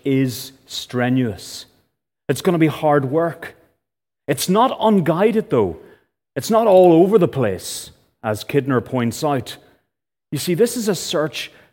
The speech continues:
that starts with God's words, his revelation. It's not all over the shop wherever we find words.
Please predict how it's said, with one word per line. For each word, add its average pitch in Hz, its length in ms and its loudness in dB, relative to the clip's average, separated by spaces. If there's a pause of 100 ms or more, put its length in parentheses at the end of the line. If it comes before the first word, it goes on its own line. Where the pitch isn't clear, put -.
(140)
that 127 140 -2
starts 156 600 -4
with 110 320 -4
God's 165 400 -6
words, 135 540 -6
his 127 200 -4
revelation. 127 680 -2 (560)
It's 175 160 0
not 220 180 6
all 180 200 8
over 180 220 8
the 156 100 2
shop 143 460 -2
wherever 131 300 4
we 131 140 2
find 127 340 -2
words. 120 460 0